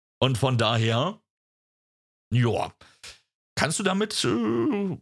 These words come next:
beeinflussen, aber eben auch merken, dass wenn du die ganze Zeit redest, kann dein Gegenüber nicht reden. Wenn du die ganze Zeit redest, kann dein Gegenüber dir nichts mitteilen.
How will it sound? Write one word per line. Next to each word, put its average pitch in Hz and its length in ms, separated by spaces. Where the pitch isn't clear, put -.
beeinflussen, - 800
aber 95 260
eben 107 260
auch 104 420
merken, 98 520
dass 98 240
wenn 95 140
du 110 80
die 107 120
ganze 92 300
Zeit 80 240
redest, 107 420
kann 87 180
dein 82 160
Gegenüber 104 460
nicht - 260
reden. - 300
Wenn 92 140
du 101 120
die 98 100
ganze 95 300
Zeit 95 240
redest, 92 420
kann 92 200
dein 104 160
Gegenüber 95 540
dir 101 320
nichts 101 480
mitteilen. 90 960